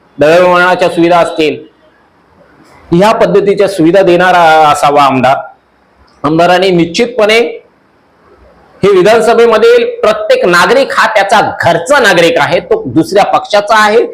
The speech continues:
या, या पक्षाचा आहे, त्या पक्षाचा आहे, हे,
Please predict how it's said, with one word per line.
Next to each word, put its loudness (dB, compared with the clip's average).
या, 2
या 2
पक्षाचा -2
आहे, 0
त्या -2
पक्षाचा -2
आहे, -4
हे, -6